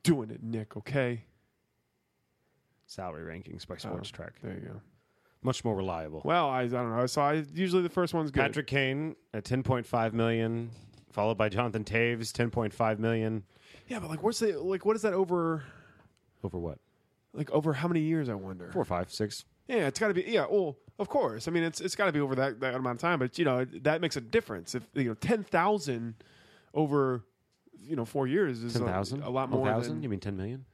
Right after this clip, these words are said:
Speaker 1: Or ten million, I'm sorry,
Speaker 2: No, that's
Speaker 1: ten million.
Speaker 2: cap hit per year.
Speaker 1: Oh, I see, okay. So that's, that's quite a, a hefty chunk of
Speaker 2: Chunk of change.
Speaker 1: chunk of change. Nowhere near David Price's cap hit.
Speaker 2: No, this is a mid, <laughs> this is like a reliever's contract.
Speaker 1: Yeah.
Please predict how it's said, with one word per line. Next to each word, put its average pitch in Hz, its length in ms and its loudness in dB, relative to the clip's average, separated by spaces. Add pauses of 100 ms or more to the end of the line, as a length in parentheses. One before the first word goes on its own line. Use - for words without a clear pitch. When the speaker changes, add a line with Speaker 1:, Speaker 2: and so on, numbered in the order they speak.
(140)
Speaker 1:
Or 135 80 -2
ten 151 160 0
million, 120 200 -2
I'm 113 80 -8
sorry, 107 280 -8
Speaker 2:
No, 165 100 4
that's 135 180 4
Speaker 1:
ten 113 60 -4
million. 165 140 4
Speaker 2:
cap - 40 -18
hit 156 160 0
per 135 140 -2
year. 101 320 -4 (1200)
Speaker 1:
Oh, 151 100 6
I 131 100 4
see, 110 220 -4
okay. 104 260 -2 (760)
So - 100 -12
that's, - 120 -16
that's 147 320 -8
quite - 260 -10
a, 156 60 -6 (400)
a - 40 -8
hefty 139 260 -6
chunk 139 260 -6
of 113 140 -2 (540)
Speaker 2:
Chunk - 180 -4
of - 60 -20
change. 156 340 0
Speaker 1:
chunk - 220 -4
of 123 80 -2
change. 117 560 0 (560)
Nowhere 139 260 4
near 143 160 0
David 139 300 2
Price's 156 360 4
cap 123 300 4
hit. 117 260 0 (140)
Speaker 2:
No, 147 160 2
this 113 240 -4
is 143 140 0
a 127 80 4
mid, 117 480 -2
<laughs> 131 260 0
this 156 200 2
is 165 160 0
like 151 120 4
a 127 80 4
reliever's 113 720 2
contract. 107 580 0 (120)
Speaker 1:
Yeah. 147 300 4